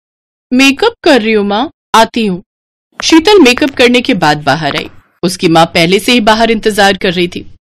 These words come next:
दोनों मंदिर जाने वाले थे। मेकअप करने में कितना टाइम लगता है बेटी? टाइम लगता है माँ,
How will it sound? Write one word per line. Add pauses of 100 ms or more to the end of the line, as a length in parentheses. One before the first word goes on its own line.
(140)
दोनों
मंदिर
जाने
वाले
थे। (600)
मेकअप
करने
में
कितना
टाइम
लगता
है
बेटी? (480)
टाइम
लगता
है
माँ,